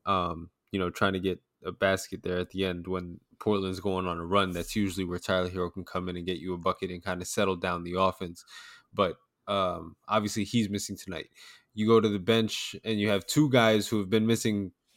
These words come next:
all season so far. Um, one of them who we know was a, at least planned to be a big part of the bench unit. Otherwise, they don't give him the ten million dollars they give him in Victor Oladipo.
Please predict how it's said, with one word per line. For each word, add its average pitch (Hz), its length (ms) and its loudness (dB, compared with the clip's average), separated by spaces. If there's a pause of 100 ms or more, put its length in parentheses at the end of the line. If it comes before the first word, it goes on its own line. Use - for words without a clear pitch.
(100)
all 123 180 6
season 117 440 4
so 98 200 0
far. 92 380 2 (540)
Um, 90 640 0
one 110 300 6
of 123 140 6
them 110 200 6
who 110 180 2
we 107 180 2
know 104 680 6 (240)
was 104 180 2
a, 98 80 0 (160)
at 107 140 2
least 101 280 -2
planned 117 640 2 (400)
to 113 120 -4
be 95 460 0 (500)
a 90 360 2
big 90 280 0
part 98 380 4 (340)
of 101 160 -4
the 95 60 -6
bench 95 340 -2
unit. 98 360 0
Otherwise, 95 420 2
they 95 100 0
don't 92 240 0 (160)
give 101 180 2
him 92 380 -2
the 90 80 -10
ten 101 260 -2
million 98 260 0
dollars 87 260 -4
they 92 80 -6
give 101 200 2
him 98 120 -4
in 87 100 -6
Victor 95 260 -2
Oladipo. 90 580 -2